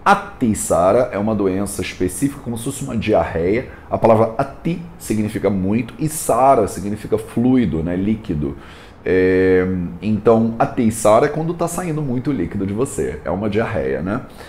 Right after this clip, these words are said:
Então, atisari shu. Aqui ele usa o Saptami Vibhakti Bahuvachan, é o, é o, o mecanismo gramatical que a gente vai olhar isso com muito mais calma lá pra frente,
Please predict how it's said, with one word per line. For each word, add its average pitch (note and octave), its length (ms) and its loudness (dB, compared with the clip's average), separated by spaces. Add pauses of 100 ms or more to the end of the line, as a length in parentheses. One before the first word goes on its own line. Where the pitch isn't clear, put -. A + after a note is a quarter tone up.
(280)
Então, A#2 320 2
atisari G#2+ 840 4
shu. - 480 4 (300)
Aqui - 260 2
ele D3+ 180 6
usa B2 180 4
o A2+ 60 2
Saptami A#2+ 520 0
Vibhakti G2+ 460 2
Bahuvachan, G2+ 840 0
é G2+ 100 4
o, G2 760 6 (460)
é G2+ 140 4
o, F#2+ 220 4
o F2+ 120 2
mecanismo A2 920 2
gramatical F#2+ 560 2
que G#2+ 100 0
a - 20 4
gente F#2+ 180 -2
vai G2 300 4
olhar F#2 420 6
isso F#2+ 240 0 (160)
com F2+ 80 -6
muito A2 220 -2
mais G#2+ 220 -4
calma F2+ 280 -2
lá E2 120 0
pra D#2+ 180 -2
frente, G#2 500 -8